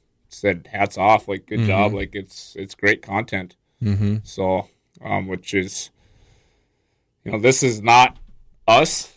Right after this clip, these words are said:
Speaker 1: This is not really
Speaker 2: No.
Speaker 1: who we are, but that's kind of the whole basis of a podcast. Um,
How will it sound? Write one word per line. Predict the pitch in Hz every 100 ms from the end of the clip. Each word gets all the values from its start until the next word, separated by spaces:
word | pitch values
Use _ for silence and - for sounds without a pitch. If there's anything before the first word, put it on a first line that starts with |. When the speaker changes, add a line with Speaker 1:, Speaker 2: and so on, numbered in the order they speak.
| -
Speaker 1:
This | 127
is | 113
not | 113 117 117
really | 120 120 117 110 - -
Speaker 2:
No. | 107 107
Speaker 1:
who | 120
we | 123 113
are, | 120 147
but | 127 101
that's | 113 -
kind | - 117 117
of |
the | 110
whole | 107 120 123 120 117 113 -
basis | - 110 107 123 -
of | 110
a | 98
podcast. | - 104 113 - 135 147 - - _ _ _ -
Um, | 104 104 101